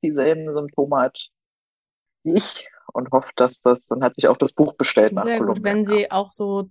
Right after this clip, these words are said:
Speaker 2: tapfer und diszipliniert ist wie du, dann kriegen wir das auf jeden Fall hin. <laughs>
Speaker 1: Na, was, was, was da halt schwer ist, ist Eisbaden.
Speaker 2: Das stimmt.
Speaker 1: Und was da auch schwer ist, ist, ist Lymphfermente.
Speaker 2: Ja,
Speaker 1: Ja,
Speaker 2: ja.
Speaker 1: das muss die auf jeden Fall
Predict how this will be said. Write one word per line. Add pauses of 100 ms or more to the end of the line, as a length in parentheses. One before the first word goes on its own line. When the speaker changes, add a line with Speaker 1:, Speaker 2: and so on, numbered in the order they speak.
(100)
Speaker 2:
tapfer
und
diszipliniert
ist
wie
du,
dann
kriegen
wir
das
auf
jeden
Fall
hin.
<laughs>
Speaker 1:
Na,
was, (260)
was,
was
da
halt
schwer
ist,
ist
Eisbaden.
Speaker 2:
Das
stimmt.
Speaker 1:
Und
was
da
auch
schwer
ist,
ist,
ist
Lymphfermente.
Speaker 2:
Ja,
Speaker 1:
Ja,
Speaker 2:
ja.
Speaker 1:
das
muss
die
auf
jeden
Fall